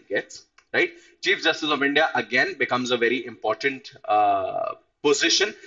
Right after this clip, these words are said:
जब हम सिटीजन हायरार्की की बात करते हैं, तो उसमें इनकी बहुत हाई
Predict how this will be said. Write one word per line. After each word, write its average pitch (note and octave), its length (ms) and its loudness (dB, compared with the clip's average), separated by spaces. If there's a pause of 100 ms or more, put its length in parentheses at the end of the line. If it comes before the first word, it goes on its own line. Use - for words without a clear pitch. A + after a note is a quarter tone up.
(180)
जब D3+ 140 2
हम G3 360 0 (160)
सिटीजन A3+ 500 2
हायरार्की D3 680 2
की B2+ 160 -8
बात G#2 300 0
करते G#2+ 240 -6
हैं, C#3 220 -12 (260)
तो C3+ 80 2
उसमें D#3 440 2
इनकी C3 260 -8
बहुत B2 460 -4
हाई C3 380 0